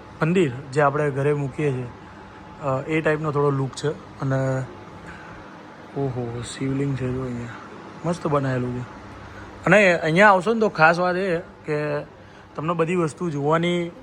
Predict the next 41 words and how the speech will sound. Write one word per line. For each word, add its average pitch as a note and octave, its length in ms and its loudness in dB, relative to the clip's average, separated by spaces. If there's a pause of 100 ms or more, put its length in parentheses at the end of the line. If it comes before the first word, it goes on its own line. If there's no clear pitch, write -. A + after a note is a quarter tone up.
(140)
એકદમ F3+ 380 0 (200)
અંદરથી F3+ 360 0
કહેવાય G3+ 200 4
ને G#3+ 60 -2
કે G3+ 80 4
આમ G3 160 4
અલગ G3 400 8
જ G#3 60 4
તે, F#3+ 520 2 (520)
અ, D#3 40 2 (420)
આશા E3 340 8
થશે E3 320 2
કે D#3+ 260 2
ભાઈ E3 180 2
કંઈક, E3+ 220 -4 (360)
કંઈક G3+ 160 4
જોવું F#3 280 2
હોય. C#3+ 180 0 (540)
જો D3+ 80 -2
એ D#3+ 80 -2
લખેલું C#3+ 360 -4
હોય C3 100 -6
જો, C3 160 -10 (140)
અહીં D3+ 140 -2
લટકાવ્યું D#3 580 -2
છે D3+ 240 -2
તે D#3 160 -6
તળિયા, D3+ 580 0 (640)
અ, C#3+ 80 0
તળિયે F3+ 360 4
કાણાવાળું E3+ 680 4
પાત્ર D#3 440 2 (440)
શિવલિંગ F3+ 480 2
ઉપર F3 320 4
ટીંગાડવામાં D#3+ 680 2
આવે D3+ 200 2
છે, D#3+ 140 -2
જેથી D3+ 340 -2
શિવલિંગ D3+ 460 -4
ઉપર D#3+ 160 0
સતત D3+ 340 2